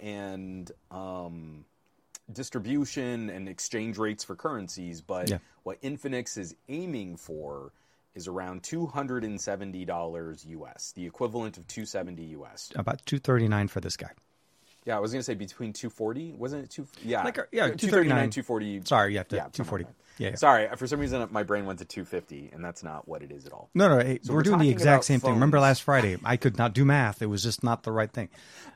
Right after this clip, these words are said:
Speaker 1: You pulled the string on my back, and math
Speaker 2: <laughs>
Speaker 1: is hard.
Speaker 2: Oh, yeah.
Speaker 1: Um, <laughs> it's, uh,
Speaker 2: <laughs> The
Speaker 1: we're,
Speaker 2: more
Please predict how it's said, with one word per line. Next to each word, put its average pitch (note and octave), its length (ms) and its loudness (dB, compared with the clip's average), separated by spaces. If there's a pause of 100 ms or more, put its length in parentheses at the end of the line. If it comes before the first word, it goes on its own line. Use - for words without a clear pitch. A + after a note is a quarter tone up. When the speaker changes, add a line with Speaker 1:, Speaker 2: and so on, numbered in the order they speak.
(520)
Speaker 1:
You F3+ 160 0
pulled F#3 280 2
the D3 140 0
string F#3+ 340 -2
on - 80 2
my G2 140 2
back, F2 320 -2
and A#2+ 140 -4
math G#4+ 260 0
Speaker 2:
<laughs> E4 60 -4
Speaker 1:
is C#4+ 200 -2
hard. C4 380 -8
Speaker 2:
Oh, C#3+ 360 -2 (140)
yeah. A2+ 100 -6
Speaker 1:
Um, B2+ 540 2 (600)
<laughs> - 0 - (420)
it's, F#3 480 2
uh, B2+ 220 2
Speaker 2:
<laughs> - 560 -2
The - 80 0
Speaker 1:
we're, - 20 0
Speaker 2:
more G#2+ 200 4